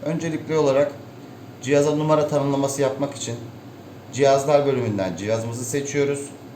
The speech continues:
Cihaza komut göndermek için komut butonuna basıp yeni bir komut gönder diyoruz.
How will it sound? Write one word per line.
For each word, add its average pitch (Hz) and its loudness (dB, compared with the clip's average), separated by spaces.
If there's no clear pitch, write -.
Cihaza 127 6
komut 131 -2
göndermek 107 0
için - -12
komut 113 -6
butonuna 131 -2
basıp 131 -2
yeni 151 2
bir 151 0
komut 127 -2
gönder 87 -2
diyoruz. 82 -8